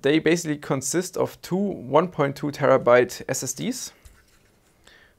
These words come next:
I guess we're just taking one apart in a second to see how this is assembled. Pretty interesting product. It's not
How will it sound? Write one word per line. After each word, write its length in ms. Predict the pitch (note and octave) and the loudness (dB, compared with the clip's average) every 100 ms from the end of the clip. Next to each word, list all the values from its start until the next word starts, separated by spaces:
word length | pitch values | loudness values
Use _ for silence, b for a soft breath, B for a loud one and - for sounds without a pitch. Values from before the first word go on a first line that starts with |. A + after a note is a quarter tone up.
| _ - | _ -6
I 40 | |
guess 240 | B2+ C#3 C3 | -2 -2 -2
we're 100 | B2 | -6
just 240 | C3 - | -6 -6
taking 340 | C3 - B2+ | -8 -6 -6
one 140 | A#2+ A#2 | -4 -4
apart 320 | A2 B2+ C3+ | -2 0 0
in 60 | C3 | 0
a 80 | |
second 320 | B2 C3+ D3 C3+ | -4 -4 -6 -8
to 100 | B2+ | -6
see 220 | - C3 | -6 -6
how 120 | B2 | -6
this 200 | A#2+ - | -6 -6
is 100 | - | -6
assembled. 480 | - C3+ D3+ F#3+ - _ - | -2 -2 2 0 0 _ -8
Pretty 220 | D#3+ C#3 | -4 -4
interesting 380 | B2+ C#3 C3 C3 | -4 -6 -8 -4
product. 460 | - C#3+ D3 C#3+ B B B B B | 4 6 4 2 B B B B B
It's 220 | - B2+ | -8 -2
not 340 | B2+ E3 - | 2 2 0